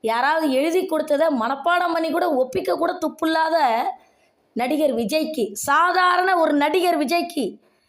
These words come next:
அரசியலுக்கும் விஜய்க்கும் எந்த விதமான ஒரு தொடர்பும் கிடையாது. முதல்ல எல்லாத்துக்கும் ஒரு எக்ஸாமை கொண்டு வர்றாங்கல்ல,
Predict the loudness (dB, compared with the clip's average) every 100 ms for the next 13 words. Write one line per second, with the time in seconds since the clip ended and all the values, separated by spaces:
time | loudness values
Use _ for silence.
0 | _ _ -2 0 0 0 -2 0 -2 0
1 | 0 0 -2 0 0 2 2 2 0 0
2 | 2 2 0 -2 -8 _ _ _ _ _
3 | _ _ _ -4 0 0 0 0 0 0
4 | 0 -2 -8 _ _ _ _ _ _ _
5 | _ _ _ _ _ -2 0 2 2 2
6 | 0 0 -4 -10 -8 -4 0 2 2 0
7 | -2 0 2 2 0 0 0 0 0 0
8 | 0 -2 -2